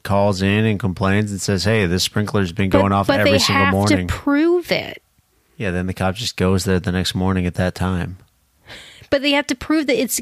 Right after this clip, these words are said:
Speaker 2: consecutive and not, like, a one-off.
Speaker 1: No, if they're watering on the wrong day, then they get a ticket.
Speaker 2: But we don't have that in Dallas County.
Speaker 1: I think we do.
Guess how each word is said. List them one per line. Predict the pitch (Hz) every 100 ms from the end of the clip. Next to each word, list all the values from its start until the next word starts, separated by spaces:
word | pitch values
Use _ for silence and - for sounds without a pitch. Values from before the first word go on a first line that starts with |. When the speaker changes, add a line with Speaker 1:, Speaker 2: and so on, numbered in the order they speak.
| - -
Speaker 2:
consecutive | 277 269 311 - 208 196
and | 202
not, | 208 247
like, | 233 214
a |
one-off. | 220 247 - - - - - -
Speaker 1:
No, | 143 107 98
if | 110 -
they're | 117 113 113
watering | 98 104 107 110 107 104
on | 95 90 101
the | 95
wrong | 90 90 92 95
day, | 92 87 87 107 139 - _ _ _ _ _ -
then | 95 95
they | 92
get | 92
a | 87
ticket. | 117 107 - 101 - _ _
Speaker 2:
But | -
we | 254
don't | 285 247
have | 214 262 311
that | 220 202
in | 185 185
Dallas | 170 - -
County. | - 185 170 - - _ _ _ _ _ _ _ _ _ _ _ _ _ _ -
Speaker 1:
I | - 92
think | - 110 127
we | 127
do. | 120 117